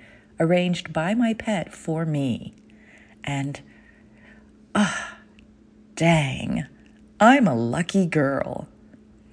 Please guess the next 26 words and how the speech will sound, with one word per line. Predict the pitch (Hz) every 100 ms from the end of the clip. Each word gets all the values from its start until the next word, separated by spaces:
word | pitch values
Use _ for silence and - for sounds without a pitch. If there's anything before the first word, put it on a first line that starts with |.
| _ - - - 208
I'm | 214
still | 208 - 254 254 240
a | 175
bit | 165
floaty | - - 139 131 120 - -
and | - 143
have | 139 147
a |
huge | 170 - 285 302 240 151 131 143 180 -
smile | - - 214 220 196
on | 143 117
my | 120 -
face, | - - - - - - - _ _ - - - - - _ - -
which | 247 254
makes | 302 -
the | 339
topic | 180 151 151 151
I |
had | 143 151 147
scheduled | - 180 202 208 175
for | 139
today | 135 123 123 - 67 160 165 - - - - - - - - -
all | 180 190 202 208 208 -
the | 160
more | 170 151 151
relevant. | 135 117 113 98 - -